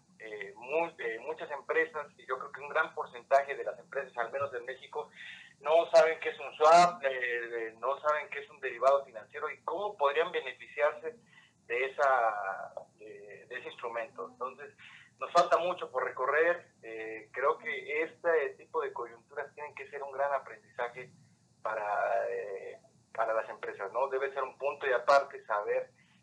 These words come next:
eh, y bueno, después, eh, poder aprovechar todo, toda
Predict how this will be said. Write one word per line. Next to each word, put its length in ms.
eh, 800
y 40
bueno, 260
después, 380
eh, 240
poder 240
aprovechar 560
todo, 440
toda 240